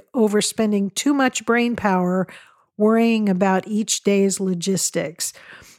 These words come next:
And I think a lot of us can relate to that. Uh, I've had conversations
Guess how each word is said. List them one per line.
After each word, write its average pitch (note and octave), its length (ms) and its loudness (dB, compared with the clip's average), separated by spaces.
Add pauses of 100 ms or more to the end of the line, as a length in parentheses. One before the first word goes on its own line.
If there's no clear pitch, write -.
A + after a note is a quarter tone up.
(100)
And A#3+ 100 0
I C4 80 4
think C4+ 220 0
a G#3+ 60 4
lot G#3+ 280 2
of G#3+ 120 2
us G3 120 0
can G3+ 220 -2
relate G3 460 2
to F#3+ 120 -10
that. E3+ 560 -6
Uh, G3+ 280 -2
I've G3+ 300 -4
had G3 300 0
conversations G#3 1120 2